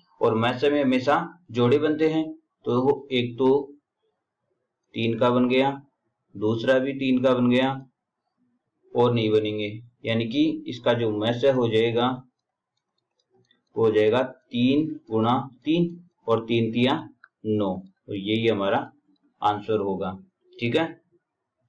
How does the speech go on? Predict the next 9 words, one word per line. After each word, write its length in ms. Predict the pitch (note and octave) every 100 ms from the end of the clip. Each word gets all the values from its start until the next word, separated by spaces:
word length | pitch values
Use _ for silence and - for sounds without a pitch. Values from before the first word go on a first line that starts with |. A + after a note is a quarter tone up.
| -
Option 400 | G#2+ A2 C#3 D3+ D#3 - _ _ _ -
सी 180 | -
हो 100 | G#2+
जाएगा। 400 | G2 F#2+ F#2 F#2 F#2 _ _ _ _ _ _ - -
अगला, 280 | A2 G#2+ A#2+ A#2+ - - _ _ _ _ _ _ _ _ -
एक 240 | B2+ B2+ B2
बटा 260 | B2+ C3+
तीन 320 | B2+ C3+ C#3+ D3+ - - _ _ _ _ _ _ _ _ _ _ _ _ -
भाग, 300 | G#2+ C3